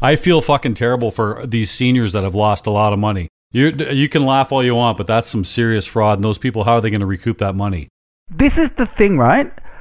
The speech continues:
Speaker 2: We, the, the, the pinball part of it, which we are exploding about, is such a tiny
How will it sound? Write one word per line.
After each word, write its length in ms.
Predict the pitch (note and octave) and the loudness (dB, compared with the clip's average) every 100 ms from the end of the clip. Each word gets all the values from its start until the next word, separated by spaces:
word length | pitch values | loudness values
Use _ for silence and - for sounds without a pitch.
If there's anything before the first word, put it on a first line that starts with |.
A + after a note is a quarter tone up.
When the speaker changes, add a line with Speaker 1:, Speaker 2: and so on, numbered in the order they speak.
| - - | -14 -2
Speaker 2:
We, 380 | E3 D4+ D4 | 2 4 2
the, 140 | B3 B3 | 0 0
the, 240 | - C4 | 4 2
the 180 | G#3 G#3 | 4 0
pinball 560 | - - C4 D4+ D4 D4 | 2 4 4 4 4 4
part 300 | F3 E3+ F3+ | 4 4 4
of 100 | D#3 | 4
it, 160 | B2 - | 4 2
which 280 | D#3+ F3 - - - | 2 2 0 -6 -4
we 480 | C#3+ C#3 D3+ G#3+ A#3+ | -2 0 2 4 4
are 280 | G3+ F#3 E3 | 2 2 2
exploding 840 | - - - - E3 E3+ F3+ E3 | 0 -2 0 2 4 4 4 2
about, 540 | D#3 B2 G#2+ - - - - - - - | 4 2 2 0 -2 -10 -10 -6 -8 -6
is 80 | - | -6
such 500 | - - - - - | -6 -6 -4 -2 0
a 60 | C#4+ | 0
tiny 400 | - G3 F#3 | 2 4 4